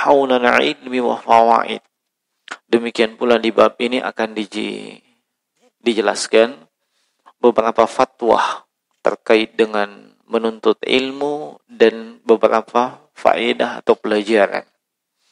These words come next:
Dan wa fihi salasatu fusul. Ada tiga pasal di sini. Ya.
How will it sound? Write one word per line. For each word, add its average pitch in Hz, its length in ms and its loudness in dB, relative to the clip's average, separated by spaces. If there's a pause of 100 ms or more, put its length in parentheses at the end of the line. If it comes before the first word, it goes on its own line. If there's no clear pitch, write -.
(840)
Dan 107 520 -4
wa 120 160 6
fihi 151 440 2
salasatu 139 1000 2
fusul. 110 720 -2 (240)
Ada 117 160 0
tiga 113 240 2
pasal 117 720 0 (200)
di 107 120 -10
sini. 104 320 -10 (480)
Ya. 123 320 -2